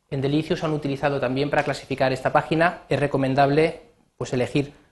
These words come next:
alguno de estos porque de alguna forma estamos, eh, haciendo más hincapié en la relevancia de esta página para estos términos. Por ejemplo, podemos hablar de informática, de gadgets, de blogs,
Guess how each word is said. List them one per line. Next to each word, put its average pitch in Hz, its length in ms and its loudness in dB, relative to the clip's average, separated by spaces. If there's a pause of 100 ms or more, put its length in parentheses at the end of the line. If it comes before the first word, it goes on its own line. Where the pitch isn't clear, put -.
alguno 135 320 2
de 135 120 -2
estos 151 500 -2
porque 160 340 2
de 143 80 4
alguna 135 200 2
forma 143 220 -2
estamos, 135 500 0 (460)
eh, 120 420 -2 (1500)
haciendo 143 480 2
más 139 260 0
hincapié 135 380 2
en 123 200 -2
la 120 200 4
relevancia 127 560 0
de 131 100 0
esta 127 220 0
página 139 340 0
para 131 140 2
estos - 260 -8
términos. 107 440 -4
Por 107 120 -4
ejemplo, 120 380 -4
podemos 120 240 -2
hablar 120 260 0
de 120 260 -2 (260)
informática, 135 920 0
de 117 140 -8
gadgets, 143 640 -2 (100)
de 113 140 -8
blogs, 143 480 0